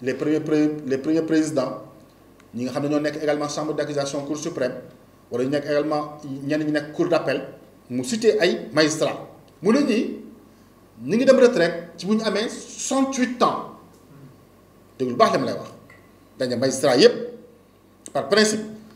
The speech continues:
ñu ngi dem retraite bu ñu amee soixante-cinq ans. Waaye ñu ne magistrat yi, te c'est pas n'importe quel magistrat. Magistrat yi am nañ possibilité di casser ay décision. Magistrat yi dañu am doole ci biir magistrature bi.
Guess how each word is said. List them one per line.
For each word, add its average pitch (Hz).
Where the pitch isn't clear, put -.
ñu 147
ngi 208
dem 185
retraite 170
bu 151
ñu -
amee 175
soixante-cinq 247
ans. -
Waaye 160
ñu 226
ne 240
magistrat 277
yi, 214
te 135
c'est 190
pas 247
n'importe 208
quel 147
magistrat. 120
Magistrat 170
yi 220
am 196
nañ 202
possibilité 196
di 165
casser 214
ay 185
décision. 120
Magistrat 185
yi 220
dañu 196
am 190
doole 269
ci 247
biir 208
magistrature 147
bi. -